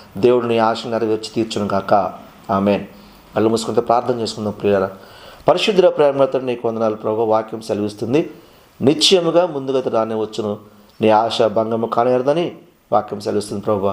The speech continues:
కనుక ఉదయకాల సమయంలో ఎవరైతే వాక్యం వింటున్నారో వాక్యం వారి జీవితాలను ఫలింపచేయండి. వాక్యం వారి బ్రతుకులకి ప్రభు ఒక ఆశను కలుగు చేయండి. ఖచ్చితంగా యథార్థవంతులకు ఒక ఆశ ఉందనే విషయాన్ని ప్రభు జ్ఞాపకం చేసి వారి ఆశలు కోరికలు భంగం కాకుండా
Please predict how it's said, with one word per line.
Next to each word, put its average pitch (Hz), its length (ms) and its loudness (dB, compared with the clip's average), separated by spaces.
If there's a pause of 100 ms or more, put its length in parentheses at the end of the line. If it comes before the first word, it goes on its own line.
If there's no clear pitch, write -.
(120)
కనుక 104 320 0 (500)
ఉదయకాల 110 340 2
సమయంలో 110 240 -2
ఎవరైతే 117 220 0
వాక్యం 123 340 0
వింటున్నారో 147 420 0 (560)
వాక్యం 117 380 2
వారి 113 260 -2
జీవితాలను 151 440 -2
ఫలింపచేయండి. 110 840 -2 (460)
వాక్యం 120 380 2
వారి 113 120 0
బ్రతుకులకి 131 480 -2
ప్రభు 113 480 -4 (300)
ఒక 113 120 2
ఆశను 113 300 -2
కలుగు 104 260 -2 (140)
చేయండి. 98 340 -2 (320)
ఖచ్చితంగా 135 680 2 (340)
యథార్థవంతులకు 131 540 2
ఒక 113 120 -6
ఆశ 123 360 -2
ఉందనే 123 160 -10
విషయాన్ని 107 360 -8
ప్రభు 104 220 -4
జ్ఞాపకం 104 500 -2
చేసి 104 260 -2 (560)
వారి 98 100 4
ఆశలు 113 320 0
కోరికలు 131 400 0
భంగం 127 360 0
కాకుండా 135 460 -2